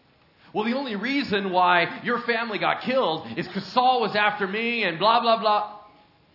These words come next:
He owned it. One of the things about David is he may justify all kinds of crazy lies and deception and doing his own thing, but when he's confronted face to face with his sin, he owns it.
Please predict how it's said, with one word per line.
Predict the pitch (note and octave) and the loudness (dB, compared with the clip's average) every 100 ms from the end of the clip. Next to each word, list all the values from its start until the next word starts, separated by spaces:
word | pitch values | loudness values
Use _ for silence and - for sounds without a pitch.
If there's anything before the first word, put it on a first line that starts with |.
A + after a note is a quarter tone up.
| _ | _
He | - D3+ | -12 -10
owned | D#3 D#3+ C3+ | -6 -6 -6
it. | F#2+ C#2 - _ _ _ _ _ _ _ | -10 -14 -20 _ _ _ _ _ _ _
One | A2+ A#2 G3+ | -18 -8 -6
of | C4+ | -6
the | A3 | -10
things | - G3 F#3 | -10 -12 -10
about | E3 C#3+ A#2 | -10 -10 -8
David | C#3 C3+ A#2 | -8 -8 -10
is | A#2 | -14
he | G3 A#3+ | -14 -12
may | A3 F3+ D#3+ D#3 | -10 -8 -8 -10
justify | - D3+ D#3+ - A#2+ C3+ C3+ | -8 -8 -6 -10 -10 -6 -6
all | B2+ D3+ | -6 -8
kinds | - D#3+ D3 | -8 -12 -12
of | A#2+ | -16
crazy | - C3 C3 B2+ A2 | -14 -14 -12 -12 -10
lies | A2 B2 B2 A#2+ A#2 A2 | -4 -2 -2 -4 -8 -12
and | G2 | -14
deception | F#2 C#3 B2+ B2+ B2 A#2+ | -12 -8 -8 -10 -14 -14
and | A#2 | -12
doing | A#2+ | -12
his | A#2+ B2+ | -12 -12
own | A#2 A#2 | -12 -12
thing, | A#2+ A#2+ A2 - _ _ - | -10 -10 -10 -16 _ _ -16
but | A#2 | -14
when | A#2 | -16
he's | C#3+ G3+ | -16 -16
confronted | - D#3+ C3+ C#3 C3 G2+ - | -16 -18 -14 -12 -12 -14 -12
face | D3 D#3 D#3 | -10 -10 -12
to | C#3+ | -16
face | C3+ B2+ - | -14 -16 -16
with | A2+ | -16
his | G2 | -16
sin, | - B2 A#2 C#3+ D3 _ | -16 -14 -14 -16 -20 _
he | - A#2+ | -20 -14
owns | A2+ G#2+ G2+ | -14 -14 -16
it. | E2+ | -20